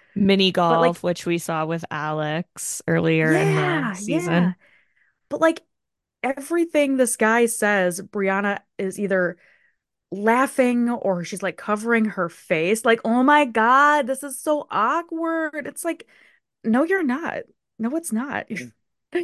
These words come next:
Speaker 2: You're doing exactly what you're supposed to be doing. It's whatever."
Speaker 1: Yeah,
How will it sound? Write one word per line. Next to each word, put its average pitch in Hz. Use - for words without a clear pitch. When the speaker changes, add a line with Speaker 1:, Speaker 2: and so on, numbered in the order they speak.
Speaker 2:
You're 233
doing 254
exactly 233
what 233
you're 214
supposed 247
to 254
be 196
doing. 143
It's -
whatever." 151
Speaker 1:
Yeah, 202